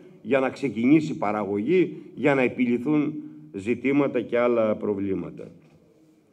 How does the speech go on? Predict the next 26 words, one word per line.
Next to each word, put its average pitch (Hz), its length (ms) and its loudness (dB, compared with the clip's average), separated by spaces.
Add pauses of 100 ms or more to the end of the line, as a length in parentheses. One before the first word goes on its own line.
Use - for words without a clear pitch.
(540)
Και 175 180 8
φυσικά 170 720 0 (460)
αυτό 170 360 2
αφορά 160 420 4
όλους. 131 520 2 (220)
Δεν 143 200 4
αφορά 127 300 4
μόνο 123 240 4
τους - 220 -8
εργάτες, 113 840 -2
τους - 120 -20
υπάλληλους, 104 720 -2 (460)
ούτε 131 200 2
τους 120 140 -4
αγρότες 107 440 0
που 101 100 -4
αναφέρθηκα, 139 680 -2 (280)
αφορά 123 400 2
και 120 140 -2
τους - 120 -6
αυταπασχολούμενους, 117 1000 0
επαγγελματίες, 98 920 -2 (380)
τους 117 200 -6
εμπόρους, 135 640 2 (380)
οι 123 120 4
οποίοι 147 520 8